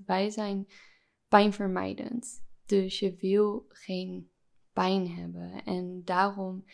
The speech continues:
is het heel begrijpelijk dat als jij pijnlijke emoties hebt of in een situatie zit waar pijnlijke gevoelens bij komen kijken,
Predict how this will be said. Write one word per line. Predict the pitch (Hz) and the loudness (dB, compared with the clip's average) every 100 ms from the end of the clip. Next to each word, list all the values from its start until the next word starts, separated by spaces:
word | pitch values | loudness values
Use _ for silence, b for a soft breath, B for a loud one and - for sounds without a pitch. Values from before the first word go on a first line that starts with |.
| B B B | B B B
is | - 202 | -2 0
het | 220 | 2
heel | 202 247 277 277 277 | 6 6 6 4 -2
begrijpelijk | 233 226 196 196 226 196 190 190 | -6 -6 0 0 0 -2 -4 -2
dat | 190 185 - | -2 -2 -4
als | - 190 - | -4 -2 -2
jij | 185 185 190 190 - _ _ | -6 -4 -6 -8 -12 _ _
pijnlijke | - 190 196 190 - | 2 4 4 0 -4
emoties | - 180 180 214 - 196 - | -2 -2 0 -2 -4 -16 -14
hebt | 175 185 190 - _ | -12 -12 -14 -20 _
of | 180 180 190 190 - - | -10 -8 -8 -12 -14 -2
in | 196 | -2
een | 190 | -2
situatie | - 175 190 180 180 214 - 190 | -6 -8 -6 0 0 0 -4 -8
zit | 180 180 180 | -6 -10 -10
waar | - 196 190 - - - _ | -6 -6 -6 -12 -20 -20 _
pijnlijke | 214 214 214 | 0 0 0
gevoelens | 214 220 - 220 220 | -4 -4 0 0 0
bij | - 180 | -6 -8
komen | 185 180 175 | -8 -8 -10
kijken, | 180 180 180 190 196 | -12 -12 -10 -10 -10